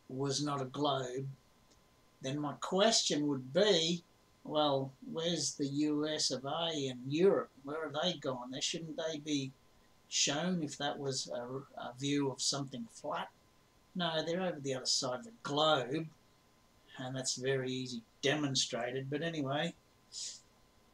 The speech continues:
I've zoomed in on Australia. So you, the things to note, there's a big patch of cloud to the east,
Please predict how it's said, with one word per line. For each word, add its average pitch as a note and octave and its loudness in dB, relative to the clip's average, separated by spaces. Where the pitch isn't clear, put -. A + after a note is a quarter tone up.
I've C#3 -2
zoomed D#3+ 2
in F#3 2
on C#3+ 0
Australia. F#3 4
So D#3+ 6
you, D#3+ 2
the D3+ -14
things E3+ 0
to E3 -2
note, G3+ 6
there's D3+ 2
a C3 0
big E3 0
patch - 0
of C#3 -6
cloud F#3+ 2
to - -4
the C3+ 0
east, A#3 4